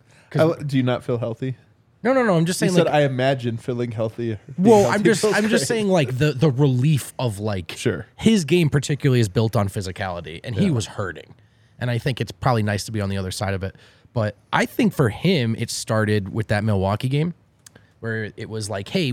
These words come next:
Speaker 1: this is an A G night. Like, we need you to go just defend Giannis and do a good job." And he did. And he got credit for it. I think maybe that kinda got him going a little bit.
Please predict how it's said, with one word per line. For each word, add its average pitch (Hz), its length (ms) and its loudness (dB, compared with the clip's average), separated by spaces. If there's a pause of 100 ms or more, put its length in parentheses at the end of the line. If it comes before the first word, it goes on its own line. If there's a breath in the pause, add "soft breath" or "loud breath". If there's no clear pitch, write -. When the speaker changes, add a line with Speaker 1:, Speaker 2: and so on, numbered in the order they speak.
(140)
Speaker 1:
this 160 180 -2
is 233 120 -4
an 175 160 -2
A 127 120 0
G 101 240 -4
night. 92 340 -10
Like, 127 140 -6
we 170 100 0
need 180 200 -2
you 175 80 -2
to 139 100 -2
go 123 220 -2
just 104 240 -6 (120)
defend 113 440 2
Giannis 104 340 -4
and 107 140 -4
do 107 180 0
a 104 60 -4
good 95 200 -10
job." 92 280 -6
And 104 120 -4
he 113 120 0
did. 104 320 -4
And - 420 -20
he 117 60 -4
got 113 160 -4
credit 110 320 -2
for 123 240 -2
it. - 100 -6 (380 soft breath)
I 110 40 -10
think 143 120 0
maybe 123 220 0
that 104 140 -2
kinda 101 220 -6
got 98 160 -4
him 95 100 -6
going 92 260 -2
a 90 40 -2
little 87 180 -6
bit. 92 220 -10